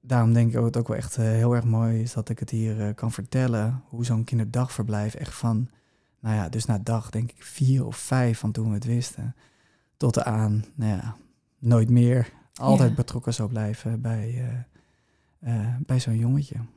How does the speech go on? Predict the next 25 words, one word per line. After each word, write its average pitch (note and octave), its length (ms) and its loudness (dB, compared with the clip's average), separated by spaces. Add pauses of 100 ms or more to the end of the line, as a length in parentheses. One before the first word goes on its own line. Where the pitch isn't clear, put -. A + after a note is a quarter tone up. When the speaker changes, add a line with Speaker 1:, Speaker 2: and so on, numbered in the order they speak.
(880)
Speaker 1:
In A2 160 2
die A2+ 120 4
zin A#2 120 6
is A2 60 6
het A2 100 0
dus A2+ 140 0
ook A2 120 0
een A2+ 60 0
zwaar A2+ 320 0
verhaal, G#2 360 -2
maar G2 160 -2
echt - 220 -10
met G#2+ 180 -4
een G2 100 -4
enorme A2 420 2
mooie G#2+ 280 0
boodschap. G#2 640 -8 (580)
Want, G2+ 240 -4
eh, G2+ 200 -4
ja, G2 180 -4
Casper G#2+ 320 -4
die, G2+ 240 -4 (100)
die, B2 280 -18
die A#2+ 140 -14
heeft A2+ 280 -4